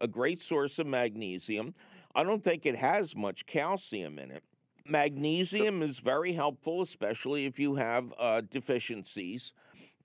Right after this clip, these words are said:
in your soil. But it is exactly right.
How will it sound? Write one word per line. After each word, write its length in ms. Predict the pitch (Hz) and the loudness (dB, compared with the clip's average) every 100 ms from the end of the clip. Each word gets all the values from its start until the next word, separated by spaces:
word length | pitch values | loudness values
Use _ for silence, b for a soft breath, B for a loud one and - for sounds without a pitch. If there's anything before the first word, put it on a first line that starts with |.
| _ | _
in 220 | 113 107 107 | 0 2 2
your 140 | 104 | -2
soil. 580 | 110 - 110 90 78 104 _ b b b - | -2 0 4 4 2 -4 _ b b b 2
But 200 | 135 - | 2 4
it 260 | 135 147 - | 2 2 2
is 520 | 143 139 139 131 - - | 2 4 4 2 -2 -2
exactly 720 | 120 104 135 131 160 - 196 | -2 0 4 4 4 2 0
right. 380 | 170 127 95 117 | 2 2 4 0